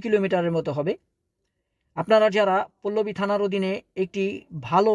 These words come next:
ব্যবহৃত ফ্ল্যাট কিনতে চাচ্ছেন, তারা এই ফ্ল্যাটটি ঘুরে দেখে যেতে পারেন।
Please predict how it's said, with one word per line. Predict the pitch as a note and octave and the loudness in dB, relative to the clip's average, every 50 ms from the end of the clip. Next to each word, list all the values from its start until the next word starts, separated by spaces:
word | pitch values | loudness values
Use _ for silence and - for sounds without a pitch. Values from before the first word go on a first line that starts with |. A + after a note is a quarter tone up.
| G#3 G#3+ F3+ | 2 0 0
ব্যবহৃত | F#3 F#3 F#3+ G#3 G3+ G#3 G3 - G3+ - | 0 2 4 4 2 2 0 -4 -4 -2
ফ্ল্যাট | G#3 G3+ G3 - | -2 -2 -2 -4
কিনতে | G#3+ G3+ G#3 G3 - | -6 -8 -6 -4 -4
চাচ্ছেন, | F#3 F3 - F#3 F#3 B3 - _ _ _ _ _ _ _ _ - | -6 -6 -4 -6 -8 -8 -12 _ _ _ _ _ _ _ _ -2
তারা | F3+ F3+ F#3+ | 2 4 4
এই | G3+ F#3+ | 4 4
ফ্ল্যাটটি | - G3 G3+ F#3+ - G3+ G3 F3 | 4 2 0 0 -2 -4 -4 0
ঘুরে | D#3 F#3+ G3 G3 F#3+ F3 | 0 2 2 2 2 0
দেখে | F#3 F3+ F#3+ F3+ E3+ | -2 -2 0 -2 -2
যেতে | F3 E3 D#3+ D#3+ | -2 -4 -4 -4
পারেন। | D3+ D3 D#3 | -4 -4 -4